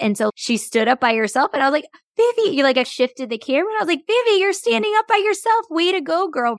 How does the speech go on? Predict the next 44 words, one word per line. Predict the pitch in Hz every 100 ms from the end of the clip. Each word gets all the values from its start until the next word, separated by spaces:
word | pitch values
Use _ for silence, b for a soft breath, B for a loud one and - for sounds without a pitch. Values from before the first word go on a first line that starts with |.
| -
And | 214
then | 220 208
went | 208 185 226
right | 226
back | 233 220
to | -
me. | 233 285
And | 262 233
so | 247
I | 240
must | 247 262
have | 285
gotten | 240 240 247
three | 226 247
messages. | 233 226 240 208 -
"Look | 370 415
at | -
that, | 294 277
Mom. | 262 254
Like, | 247 254 - B -
you, | 277 320 -
you | 247 294
cheered | - 330 339 349
her | 320
on | 330 349
and | 269
then | 277
you | 294
went | 262 208 -
right | 208 233 302 311
back | 294 311
into | 302
talking | 302 285 294 285
about | 269 277 262
taxes | 277 277 - 285 254
and, | 269 269
and | 269 262
finances." | 254 254 254 240 214 - 226 214
And | 294
I | 302
think | 302 330 381
we | 392
all | 339 330 330
feel | - 269